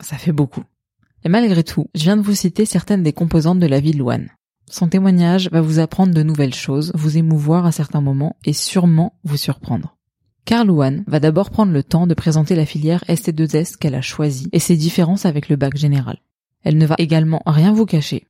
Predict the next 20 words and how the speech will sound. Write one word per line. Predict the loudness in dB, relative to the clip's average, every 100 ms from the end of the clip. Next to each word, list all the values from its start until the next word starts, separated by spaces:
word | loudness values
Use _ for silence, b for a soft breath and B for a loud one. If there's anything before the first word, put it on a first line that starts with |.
| 0
en | 0
vous | 2
parlant | 2 2 4
de | 2
ce | 0
qu'elle | 0 0
appelle | 0 0 0
elle-même | 0 2 4 2 -2 _
ses | -4 0 0
difficultés. | 0 -4 -4 -4 -4 -10 _ _ _ -8
C'est | -4 -4
quoi | -2 -2 -2 -2
être | -4 -2
dyslexique, | -2 0 0 -2 -4 -4 -6 -6 -14
dysorthographique | -6 -2 -2 0 0 2 0 -2 -2
depuis | -2 -2 -4
le |
C | 0 0
M | 0
deux ? | -2